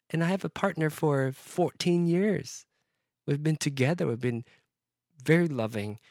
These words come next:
And one of the nicest things that, that sometimes in, in my relationship with Bruce is, you know, fourteen years later, we cherish that little things that we do together, you know,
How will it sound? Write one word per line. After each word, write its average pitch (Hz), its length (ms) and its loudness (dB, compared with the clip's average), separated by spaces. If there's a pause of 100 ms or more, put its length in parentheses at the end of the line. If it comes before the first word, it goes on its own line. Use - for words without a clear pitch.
(320)
And 117 380 0 (1160)
one 160 160 6
of 180 100 2
the 156 60 2
nicest 135 380 2
things 120 280 0
that, 107 220 0 (560)
that 110 260 -4
sometimes 123 440 -2
in, 107 140 -6
in 117 140 -6
my 107 100 0
relationship 107 680 -4
with 104 160 -8
Bruce 117 360 0
is, 101 300 -6 (500)
you 131 120 4
know, 123 220 4
fourteen 143 460 -2
years 127 300 0
later, 110 420 0 (320)
we 143 200 -2
cherish 143 640 -2
that 90 200 -6
little 110 480 -2 (240)
things 101 420 -4
that 101 160 -10
we 98 120 -10
do 101 260 -4
together, 98 500 -10
you - 160 -12
know, 87 180 -12